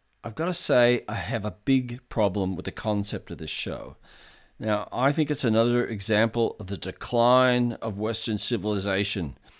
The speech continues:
because we're rewarding people not because they have knowledge, but because they can spin a web of bullshit and deceive people. It,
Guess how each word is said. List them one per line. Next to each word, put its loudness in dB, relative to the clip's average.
because -4
we're 0
rewarding 4
people -2
not -2
because -4
they -2
have -6
knowledge, -4
but -8
because -2
they -6
can -6
spin 0
a 0
web -2
of -10
bullshit -4
and -4
deceive -2
people. -8
It, -8